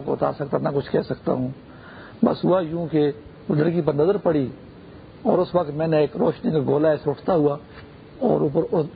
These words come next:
اٹھتا نکلتا ہوا محسوس کیا، اور بس کے بعد ساری توفیقیں سلب ہو گئیں۔ قرآن کو میں بھول گیا، حدیث کو بھول گیا، اور اب میرا یہ حال ہے کہ میں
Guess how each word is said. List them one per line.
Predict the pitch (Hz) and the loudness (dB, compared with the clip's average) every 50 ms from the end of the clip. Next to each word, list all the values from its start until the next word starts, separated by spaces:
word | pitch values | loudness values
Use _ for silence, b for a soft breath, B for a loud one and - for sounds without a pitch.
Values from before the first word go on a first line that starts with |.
| - 214 - | -8 -4 -2
اٹھتا | 156 139 - - 160 | -2 0 0 0 0
نکلتا | 143 147 - 170 147 143 151 | 0 0 0 0 0 0 0
ہوا | 135 | 0
محسوس | 127 127 123 - - - 185 147 - | 0 -2 -2 -2 -2 -4 -4 -4 -2
کیا، | - - 151 - 151 - - - B B B B B B B B | -2 -2 -2 -2 -2 -6 -16 -20 B B B B B B B B
اور | - - 147 139 | -2 0 0 0
بس | 147 175 170 - | 0 0 -2 -2
کے | - 151 | -4 -4
بعد | 131 123 139 143 143 - - | -2 0 0 -2 -2 -4 -4
ساری | 143 139 151 | -4 -2 -2
توفیقیں | 143 - 147 - - 143 135 - 139 - | -2 -4 -4 -6 -6 -4 -4 -4 -4 -2
سلب | 151 165 175 156 | 0 0 0 2
ہو | 147 135 131 | 0 -2 -2
گئیں۔ | 135 127 135 - - B B B B B B B B B B B | -4 -6 -8 -12 -18 B B B B B B B B B B B
قرآن | - 226 269 180 175 160 | 0 2 2 0 0 -2
کو | 151 | 0
میں | 160 156 147 | 0 0 0
بھول | 123 135 151 160 165 | 0 0 0 0 0
گیا، | 143 147 143 139 | 0 0 0 0
حدیث | 135 123 147 147 - | 0 -2 -4 -6 -6
کو | - 143 | -6 -4
بھول | 123 127 202 - 185 | -2 -2 0 0 0
گیا، | 156 156 135 135 - - - - - - - - - - - - - - - B B B B B B B B B B B B B B B B B B | 0 -2 -2 -2 -6 -14 -20 -20 -20 -20 -20 -20 -20 -20 -20 -20 -20 -20 -20 B B B B B B B B B B B B B B B B B B
اور | B 214 160 | B 0 2
اب | 170 180 | 2 2
میرا | 175 165 175 170 180 | 2 2 2 2 2
یہ | 175 170 165 143 | 2 2 2 0
حال | 131 143 160 160 | 0 0 0 0
ہے | 160 | 0
کہ | 143 - 143 | 0 -2 -2
میں | 131 139 147 147 135 135 | 0 0 2 2 0 -2